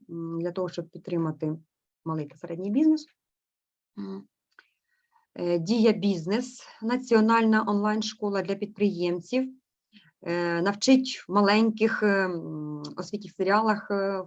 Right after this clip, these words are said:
фор-, форматі маленьких, коротеньких освітніх серіалів, як заснувати власне підприємство, як правильно вести бухгалтерську звітність, складати фінансовий план, е, розвивати свою бізнес-ідею, просувати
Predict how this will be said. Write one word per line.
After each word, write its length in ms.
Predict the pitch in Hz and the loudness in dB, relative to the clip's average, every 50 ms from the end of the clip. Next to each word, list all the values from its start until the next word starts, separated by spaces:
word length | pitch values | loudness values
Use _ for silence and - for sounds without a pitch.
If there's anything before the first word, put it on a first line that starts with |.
| - | -6
фор-, 160 | - 190 - | -6 -6 -4
форматі 460 | - - 190 180 170 151 147 - - 151 | -2 0 2 2 2 0 0 -4 -8 -6
маленьких, 540 | 156 165 170 165 160 156 160 - - 156 151 151 - | -4 -2 -2 -2 -2 -6 -8 -8 -8 -8 -8 -8 -4
коротеньких 520 | - 160 156 156 156 139 135 131 127 - - | -4 -2 -2 0 0 0 0 -2 -4 -8 -12
освітніх 340 | 160 - 180 175 175 165 | -14 -12 -10 -10 -10 -10
серіалів, 540 | - - 180 185 202 240 285 277 269 262 262 - _ _ _ _ _ _ _ _ - _ _ _ | -8 -6 -4 0 0 2 2 2 2 0 -4 -12 _ _ _ _ _ _ _ _ -20 _ _ _
як 300 | - 170 196 220 262 262 | -6 -2 2 2 2 2
заснувати 440 | 233 233 220 - 220 208 214 214 214 | 0 -4 -6 -2 0 2 2 2 0
власне 260 | 202 196 202 202 208 | -2 -4 -4 -6 -8
підприємство, 720 | 202 - _ - 185 175 156 160 165 165 160 - _ 165 170 | -12 -12 _ -6 -4 -2 -2 -2 -2 -4 -8 -10 _ -4 -2
як 220 | 170 165 165 165 - | 0 0 -2 -2 -4
правильно 380 | - 185 185 185 185 180 180 | -4 -4 -2 -2 -4 -4 -4
вести 280 | 170 170 170 170 - 175 | -4 -6 -6 -6 -8 -8
бухгалтерську 600 | 160 165 147 160 156 156 156 - - - - 185 | -8 -6 -4 -4 -4 -4 -6 -10 -16 -16 -16 -16
звітність, 580 | 160 151 139 143 135 135 - 156 156 160 160 | -14 -14 -12 -12 -12 -8 -6 -4 -4 -4 -6
складати 380 | - _ - 156 160 170 170 - | -8 _ -8 -6 -4 -4 -6 -6
фінансовий 600 | - 175 170 165 160 170 175 170 - 175 165 170 | -8 -6 -4 -2 -2 -2 -4 -6 -6 -6 -6 -6
план, 440 | 165 - - 147 147 147 151 156 160 - _ _ _ _ _ _ _ _ _ _ _ _ _ _ - | -6 -6 -6 -6 -4 -2 -2 -4 -6 -8 _ _ _ _ _ _ _ _ _ _ _ _ _ _ -12
е, 520 | 151 156 156 156 156 156 156 156 151 156 156 | -10 -8 -6 -6 -4 -4 -4 -4 -4 -4 -4
розвивати 460 | 180 175 180 185 180 185 190 - - | -4 -4 -2 0 0 0 -2 -2 -6
свою 220 | - - 175 175 | -6 -4 -4 -4
бізнес-ідею, 1120 | 165 170 180 175 180 180 175 - - - 175 151 151 156 156 156 156 147 147 156 151 151 147 | -4 -4 -4 -4 -4 -4 -6 -8 -10 -10 -8 -4 -4 -2 -2 -2 -4 -4 -4 -4 -4 -4 -4
просувати 840 | 147 - 170 165 - 185 165 156 160 151 156 151 - 165 156 160 | -6 -10 -12 -10 -8 -8 -2 0 0 0 0 -2 -4 -4 -4 -4